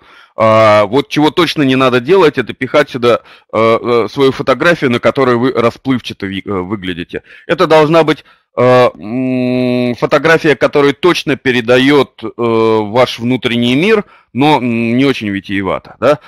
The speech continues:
То есть это, с, с одной стороны, должна быть такая строгая фотография, а с другой стороны, не очень строгая. Она должна быть личная тоже. А, вот. Ну и здесь, как всегда, кто вы есть, э,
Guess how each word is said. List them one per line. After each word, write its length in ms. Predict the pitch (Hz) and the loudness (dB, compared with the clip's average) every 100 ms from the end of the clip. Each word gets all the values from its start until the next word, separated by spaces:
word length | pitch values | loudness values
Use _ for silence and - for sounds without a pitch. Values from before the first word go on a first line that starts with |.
| - - | -16 -2
То 80 | |
есть 140 | 147 - | -2 -2
это, 180 | 156 147 | -6 -8
с, 140 | - _ | -12 _
с 60 | - | -4
одной 220 | 147 180 | 0 0
стороны, 340 | - 165 151 143 | 0 0 0 2
должна 340 | 143 139 156 | 2 2 0
быть 280 | 143 - - _ | -2 -4 -14 _
такая 380 | 139 156 139 - _ _ _ _ | -4 0 0 0 _ _ _ _
строгая 460 | _ 233 226 160 127 - | _ -2 2 2 0 -4
фотография, 720 | - 123 107 104 95 80 82 | -6 -4 0 -2 -2 -4 -4
а 60 | 110 | -2
с 40 | |
другой 300 | 131 175 226 | -4 -4 -6
стороны, 320 | - 147 143 | -2 0 0
не 220 | 170 147 151 | 0 0 0
очень 340 | 123 - 95 | 0 -2 -10
строгая. 460 | - 101 87 95 - - - | -8 -8 -4 -6 -6 -16 -6
Она 240 | 110 151 | -2 0
должна 340 | 135 127 143 135 | 2 0 0 -2
быть 200 | 135 120 | -4 -6
личная 500 | 127 - 98 87 80 | -8 -8 -8 -10 -8
тоже. 320 | 85 76 - _ - - - _ | -12 -12 -18 _ -20 -20 -20 _
А, 280 | 117 117 110 | 2 4 4
вот. 220 | 123 110 | 2 -2
Ну 120 | 220 269 | 0 2
и 120 | 208 | 2
здесь, 200 | 214 - | 0 0
как 160 | 196 - | -2 -2
всегда, 400 | 196 170 233 226 | -8 0 0 0
кто 340 | - 190 170 | -2 2 2
вы 120 | 139 | 2
есть, 560 | 135 175 233 208 - - | 2 0 -2 -4 -10 -12
э, 920 | - 131 127 123 123 123 120 120 117 | -6 0 2 4 4 4 4 4 2